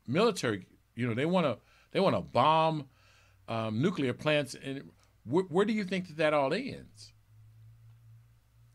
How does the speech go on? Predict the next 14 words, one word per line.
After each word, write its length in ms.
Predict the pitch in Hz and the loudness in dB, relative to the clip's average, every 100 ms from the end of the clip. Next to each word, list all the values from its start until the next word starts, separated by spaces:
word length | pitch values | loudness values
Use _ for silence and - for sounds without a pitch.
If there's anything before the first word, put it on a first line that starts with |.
| - | -8
You, 180 | 143 151 | -6 -4
you 120 | 156 | -4
think 260 | 147 165 156 | -2 -4 -2
that 300 | 143 117 107 _ _ _ _ _ _ - 92 | 0 0 -2 _ _ _ _ _ _ -20 -2
the 140 | 113 | 0
neighbors 460 | 113 143 160 175 170 | 2 2 2 0 0
of 100 | 139 | 0
Iran 580 | 123 120 110 117 170 180 - _ _ _ - _ - - | 0 0 0 -4 -8 -14 -20 _ _ _ -20 _ -20 -4
or, 400 | 113 110 107 104 - | 0 2 0 -4 -6
or 280 | 107 104 95 92 _ _ _ _ _ - - | -4 -2 -4 -8 _ _ _ _ _ -20 -10
anyone 320 | 139 147 139 | -4 -2 -2
sympathetic 580 | 123 214 254 277 214 185 | -2 -4 -4 -4 -6 -6
to 180 | 180 92 | -8 -8
Iran 380 | 87 80 78 | -6 -8 -10